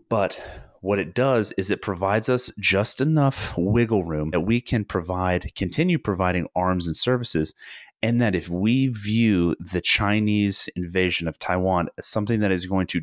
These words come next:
destabilize the peace of the Western Pacific, we are able to intervene. So I w-, I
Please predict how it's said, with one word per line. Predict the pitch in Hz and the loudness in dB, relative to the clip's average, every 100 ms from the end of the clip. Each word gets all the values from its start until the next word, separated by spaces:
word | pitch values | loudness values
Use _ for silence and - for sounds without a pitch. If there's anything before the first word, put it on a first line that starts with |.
| - | -4
destabilize | 92 104 - - 87 90 107 107 113 107 - | -2 0 0 -2 -2 0 0 0 0 -2 -6
the | - | -12
peace | - 113 120 - - - - - | -2 0 0 -2 -8 -14 -20 -12
of | - 87 | -6 -2
the | |
Western | 78 87 92 - 92 | 0 0 -2 -4 -4
Pacific, | - - 92 87 123 123 _ - - _ _ | -4 -2 -2 0 -2 -4 _ -20 -20 _ _
we | 85 95 110 | -4 0 2
are | - 90 90 | 2 2 0
able | 90 90 85 | 0 -2 -2
to | 85 | -2
intervene. | 85 85 82 85 73 - _ - - | -2 -2 -2 -4 -4 -12 _ -20 -14
So | - - 87 | -4 -2 0
I | 90 | 0
w-, | 104 | -2
I | - | -4